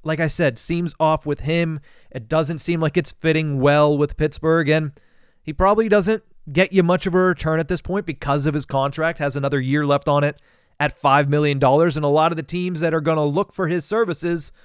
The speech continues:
well, they're playoff teams that are right up against the cap. So you don't expect to get very much by way of assets in return, but by trading Riley Smith,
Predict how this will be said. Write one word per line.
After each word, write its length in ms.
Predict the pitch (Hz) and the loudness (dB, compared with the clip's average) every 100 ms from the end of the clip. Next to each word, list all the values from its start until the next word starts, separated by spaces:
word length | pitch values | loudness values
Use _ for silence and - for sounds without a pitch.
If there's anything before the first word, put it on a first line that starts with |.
| - - - _ _ - | -20 -20 -20 _ _ -6
well, 200 | 151 180 | -2 0
they're 100 | 202 | 0
playoff 420 | - 214 175 170 | 0 2 2 0
teams 260 | 175 180 156 | -4 -4 0
that 100 | 165 | 0
are 80 | 151 | 2
right 220 | 156 156 | 4 2
up 120 | 147 | 0
against 260 | 139 143 139 | -4 -6 -8
the 80 | |
cap. 340 | - 113 87 - | -8 -10 -10 -6
So 360 | 165 156 151 - - - - _ | 0 2 0 -6 -20 -20 -20 _
you 180 | 156 165 | -6 -4
don't 360 | 131 190 220 - _ _ | 2 2 2 -4 _ _
expect 480 | 165 - - 185 - | -10 -8 -4 -4 -2
to 80 | 175 | -2
get 240 | 165 165 | -2 -2
very 240 | 151 165 147 | -2 -2 0
much 260 | 156 147 | -2 -2
by 180 | 156 147 | 0 0
way 180 | 151 143 | 2 0
of 120 | 123 - | -2 -2
assets 460 | 147 156 185 180 | -2 -2 -4 -4
in 100 | 180 | -4
return, 460 | 170 170 180 185 180 _ _ _ - | -6 -4 -4 -4 -8 _ _ _ -6
but 140 | 151 | -2
by 160 | 160 - | 0 -2
trading 400 | - 190 202 185 | 0 0 2 2
Riley 300 | 170 165 151 | 2 2 0
Smith, 420 | - 165 160 | -2 -2 -2